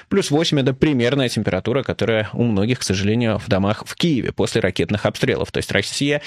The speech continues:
делает это специально. В самой же России все эти вещи во многом происходят автономно от войны. Ну, как автономно? На самом деле они напрямую связаны, потому что деньги, которые могли бы быть потрачены на то, чтобы улучшить инфраструктуру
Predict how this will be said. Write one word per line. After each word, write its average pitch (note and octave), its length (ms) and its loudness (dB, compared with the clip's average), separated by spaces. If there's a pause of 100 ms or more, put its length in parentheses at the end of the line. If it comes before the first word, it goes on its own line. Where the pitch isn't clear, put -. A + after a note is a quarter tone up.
(160)
делает C3 440 2
это E2+ 220 2
специально. - 720 -2 (280)
В - 60 -4
самой C#3 320 2
же E3 100 2
России D#3 500 2
все - 220 -2
эти G#2 140 -2
вещи B2+ 440 0
во A#2 220 2
многом B2+ 320 2
происходят C3 540 0
автономно C3 720 2
от - 200 -2
войны. B2 260 4
Ну, D3 120 2
как G3+ 180 4
автономно? A#2+ 600 2
На G#2 100 0
самом G#3 200 2
деле C#3+ 140 2
они A2+ 140 2
напрямую A#2 380 2
связаны, F#2+ 380 0
потому F2+ 220 -2
что - 140 -2
деньги, A2 360 2 (220)
которые D#3+ 280 2
могли B2+ 240 2
бы C#3 120 2
быть A2+ 200 0
потрачены A#2+ 560 2
на F#2 140 0
то, C#3 160 0
чтобы A2 360 0
улучшить B2+ 480 0
инфраструктуру G#2 760 0